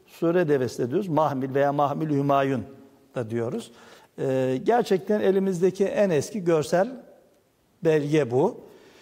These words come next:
Şimdi Mahmil bu.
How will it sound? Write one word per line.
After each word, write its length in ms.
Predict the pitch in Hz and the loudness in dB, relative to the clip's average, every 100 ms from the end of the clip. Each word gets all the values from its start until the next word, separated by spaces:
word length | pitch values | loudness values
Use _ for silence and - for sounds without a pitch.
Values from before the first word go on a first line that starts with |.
| - - - _ _ _ _ | -20 -20 -20 _ _ _ _
Şimdi 720 | - - - 269 262 220 208 208 - - - _ _ _ | -16 -10 -2 0 2 4 2 0 -14 -20 -20 _ _ _
Mahmil 600 | 156 175 180 196 214 185 | 0 2 2 2 2 4
bu. 320 | 190 277 - | 2 2 -2